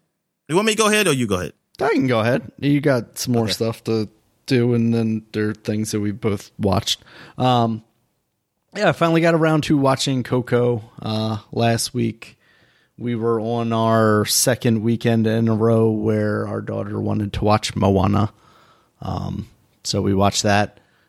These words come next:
Speaker 2: And then I was like, "Hey, now that Moana's over," which I very much enjoy,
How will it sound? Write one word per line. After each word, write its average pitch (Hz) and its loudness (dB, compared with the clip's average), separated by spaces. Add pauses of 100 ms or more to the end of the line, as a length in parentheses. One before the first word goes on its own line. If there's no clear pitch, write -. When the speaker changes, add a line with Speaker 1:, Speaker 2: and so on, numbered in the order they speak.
Speaker 2:
And 107 -10
then 110 -6
I 113 -6
was 110 -6
like, 113 -4
"Hey, 113 2
now 120 2
that 120 4
Moana's 113 2
over," 104 -2
which 160 0
I 226 2
very 156 2
much 113 -2
enjoy, 95 -4